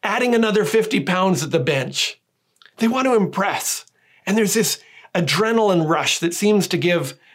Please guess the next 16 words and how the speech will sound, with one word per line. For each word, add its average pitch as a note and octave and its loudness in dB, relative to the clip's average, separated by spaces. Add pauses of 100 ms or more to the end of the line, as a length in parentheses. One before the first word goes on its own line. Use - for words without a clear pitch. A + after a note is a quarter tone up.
(120)
superhuman D#3+ -2
strength. - -6 (1300)
Now, G#3+ -2 (220)
Jacob C4+ 0
rushes G3 0
to F#3 0
water D#3+ 2
Rachel's D3 0
flock, - -6 (580)
but F3+ 0
before D4 0
she - -2
could F#3+ -4
even B3 0
say F3+ -2
shalom, G3 0